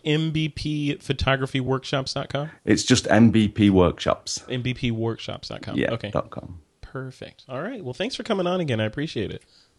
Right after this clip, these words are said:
Speaker 2: Um, not at all. The pleasure's all mine. I, I was getting D Ts from not coming on in May while I was in, uh, I was in Namibia, so it was great.
Speaker 1: <laughs> Well, it's good to have you back. Cool. All right, Darlene Hildebrandt,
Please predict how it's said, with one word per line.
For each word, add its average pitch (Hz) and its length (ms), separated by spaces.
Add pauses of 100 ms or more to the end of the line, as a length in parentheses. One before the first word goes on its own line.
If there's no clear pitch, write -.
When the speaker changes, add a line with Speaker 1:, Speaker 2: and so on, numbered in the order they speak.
(340)
Speaker 2:
Um, 82 380
not 95 200
at 90 160
all. 107 180
The 87 80
pleasure's 87 400
all 87 140
mine. 87 260
I, 85 80
I 85 100
was 92 140
getting 98 280
D 101 160
Ts 101 380
from 87 200
not - 160
coming 92 200
on 85 100
in 85 140
May 92 220
while 82 200
I 82 60
was 82 160
in, 82 260
uh, 82 240 (420)
I 87 60
was 82 160
in 80 260
Namibia, 82 520
so 73 320
it - 80
was 147 100
great. - 300
Speaker 1:
<laughs> - 40 (840)
Well, 120 160
it's 131 160
good 135 180
to 139 100
have 131 180
you 120 100
back. 104 260
Cool. 110 320 (640)
All 143 80
right, 147 180
Darlene 170 380
Hildebrandt, 180 840